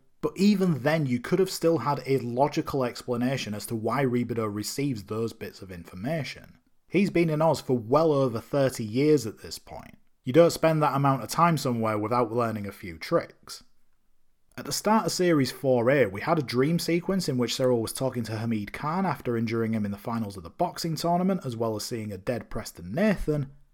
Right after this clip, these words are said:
but again, that's a dream sequence. You can do things outside of the box with that. Every other major instance on the show, whether that's the riot or the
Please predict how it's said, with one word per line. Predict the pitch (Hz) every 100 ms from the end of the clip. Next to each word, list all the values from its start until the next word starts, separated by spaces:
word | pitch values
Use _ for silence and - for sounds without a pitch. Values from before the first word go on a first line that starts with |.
| -
but | 156 143
again, | 156 160 139 104 _ _
that's | 123 139 151 -
a | - 139
dream | 120 131 143 127
sequence. | - 107 - - - - - -
You | 139
can | 151
do | 139 165
things | 165 139 123 -
outside | 139 147 - 120 101
of | 95
the | 98
box | 139 160 - 110
with | 90 -
that. | 80 - _ _ _ _ _ _ _ _ _
Every | 180 208 220 214
other | 202 185
major | 151 156 156 143 147
instance | 156 - 113 98 117
on | 110
the | 95
show, | - 165 147 95 85
whether | 113 117 104
that's | 85 - -
the | - 78
riot | 82 135 139 143 139 139 -
or | 92 85
the | - -